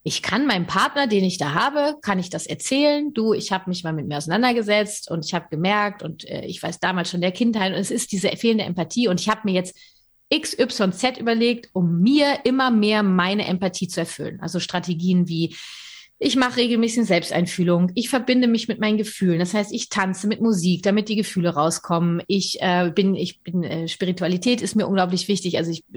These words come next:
mache da ganz viele Dinge auch mit Düften und so weiter, das kann ja jeder selber machen, also ich versuche immer mehr mir Empathie zu schenken, mich selber zu sehen und zu hören.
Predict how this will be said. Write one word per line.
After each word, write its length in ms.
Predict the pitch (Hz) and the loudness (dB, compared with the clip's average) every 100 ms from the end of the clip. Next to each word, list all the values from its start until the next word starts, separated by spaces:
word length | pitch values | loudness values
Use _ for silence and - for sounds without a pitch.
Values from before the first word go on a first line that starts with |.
| - | -10
mache 260 | 160 196 - | -4 -2 0
da 120 | 185 | 0
ganz 180 | 190 - | 0 0
viele 160 | 202 | -4
Dinge 240 | 190 202 151 | -2 0 2
auch 60 | |
mit 180 | 208 214 | 0 2
Düften 280 | 247 240 196 | 0 0 -2
und 80 | 190 | -2
so 100 | 202 | 0
weiter, 160 | 214 208 | -2 -2
das 140 | 196 | -4
kann 140 | 220 | -2
ja 60 | 214 | 0
jeder 260 | 202 190 175 | 2 2 2
selber 260 | 190 220 | 2 2
machen, 200 | 208 202 | 0 0
also 160 | 196 202 | 0 0
ich 140 | 220 | 0
versuche 340 | 226 208 233 - _ _ _ | -2 -2 -2 -4 _ _ _
immer 200 | 240 254 | 2 2
mehr 200 | 226 214 | 4 2
mir 180 | 214 214 | 4 2
Empathie 360 | 185 185 185 269 | 0 -2 -2 -6
zu 120 | 254 | -6
schenken, 380 | - 240 - 226 | -4 -2 4 4
mich 200 | 302 - | 4 2
selber 320 | 226 233 214 | 2 2 0
zu 120 | 208 | -2
sehen 180 | 196 190 | 0 0
und 60 | |
zu 140 | 180 175 | 0 0
hören. 180 | 202 | 0